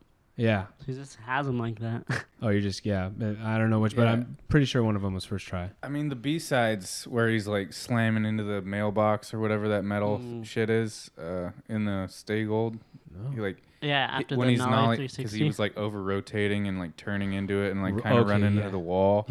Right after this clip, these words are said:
Speaker 1: <laughs> Yeah.
Speaker 3: It's like, at that point, he's just like, "All right, I fucking got the frontside flip, so just nail the first one,
Speaker 1: Uh-huh.
Speaker 3: push your ass off, and then just,"
Speaker 1: Huck
Speaker 3: 'cause
Speaker 1: it.
Speaker 3: you c-, you can tell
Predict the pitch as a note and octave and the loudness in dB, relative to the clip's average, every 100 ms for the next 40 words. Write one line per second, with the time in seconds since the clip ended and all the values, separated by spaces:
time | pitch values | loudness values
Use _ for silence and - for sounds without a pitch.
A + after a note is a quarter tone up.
0 | A#2 C3+ A2 G2+ - G2+ A2+ G#2+ - - | 0 0 0 -4 -8 -6 -4 -4 -6 -12
1 | B2 A#2+ A#2+ B2+ A#2 B2 A2 G#2+ G#2 - | -4 0 4 4 4 0 0 0 -4 -4
2 | G#2 - F#2+ - A2 A2+ G#2 - - A#2 | -6 -4 -6 -4 2 2 2 -2 -2 -2
3 | - A#2+ - G#2+ G#2+ G#2 - - G#2 G2 | 0 -4 -2 -2 2 2 0 -4 -4 -4
4 | - F2+ E2 G2+ F2+ - G#2 F#2+ G2 G#2 | -2 -2 -2 -4 -4 -4 -8 -4 -2 2
5 | A#2 B2 A#2 A2 - G#2+ G2+ - G2 G2 | 4 4 2 0 2 2 2 -2 0 0
6 | F#2 G#2+ G2 G2+ G2 A2 - C3 C3 A#2 | -2 -4 -6 -4 -4 -2 4 4 4 4
7 | G#2+ G2+ F#2+ - F#2 F2+ F2 G2+ F#2+ F#2 | 6 6 4 2 2 2 2 -2 -2 -2
8 | F2 F#2 - - _ _ A#2+ G#2+ D3 C3+ | -2 -6 -8 -20 _ _ -6 2 4 4
9 | - - _ _ _ _ - E3+ - - | 0 -20 _ _ _ _ -4 -4 -4 -16
10 | - - _ - D3 D#3+ C#3+ - C#3 C#3 | -20 -20 _ -6 -2 2 0 2 4 6
11 | C3 - | 4 0